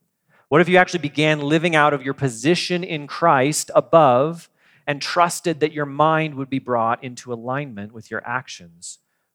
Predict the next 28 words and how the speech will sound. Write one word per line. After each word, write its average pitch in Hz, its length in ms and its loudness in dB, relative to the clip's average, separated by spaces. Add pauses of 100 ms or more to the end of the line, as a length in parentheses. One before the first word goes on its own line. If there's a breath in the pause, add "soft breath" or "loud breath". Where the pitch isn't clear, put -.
over 101 200 -16
time? 90 480 -16 (1700)
I 131 40 -4
think 196 140 0
this 170 140 0
happens 147 260 0
in 139 80 -4
all 143 120 4
kinds 165 360 -2
of 107 60 -14
situations. 110 880 -10 (720)
Um, 110 340 -6
I, 135 240 0
I've, 131 500 -6 (680)
I - 60 0
used 175 180 0
to 180 80 -2
get 151 100 -2
really 151 240 4
upset - 640 0 (1040)
that 123 100 -10
my 127 100 -2
family 143 360 -2
never 123 220 -4
did 117 160 -6
the 107 60 -10
dishes. 98 600 -6 (1200)
Um, 98 380 -8